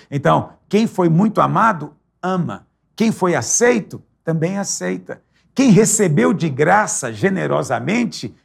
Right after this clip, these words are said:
ele não vai ser avarento. Quem foi perdoado uma dívida tão grande, ele não vai negar perdão pra um irmãozinho que cometeu um erro tão pequeno com ele.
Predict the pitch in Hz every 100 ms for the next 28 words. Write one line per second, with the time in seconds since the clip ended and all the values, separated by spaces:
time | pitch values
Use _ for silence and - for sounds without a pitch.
0 | - 170 180 233 196 175 - 214 240 -
1 | _ - 202 180 175 175 190 - - _
2 | _ 262 254 - 254 208 - - 277 226
3 | 208 165 180 202 139 104 _ - 175 143
4 | 220 185 185 - - 294 208 196 269 233
5 | 147 - - 180 196 214 208 190 202 190
6 | 170 202 202 196 151 190 214 - - 190
7 | 202 190 185 165 208 220 - 202 185 180
8 | 196 190 202 170 180 240 240 214 - 208
9 | 190 147 113 110 104 92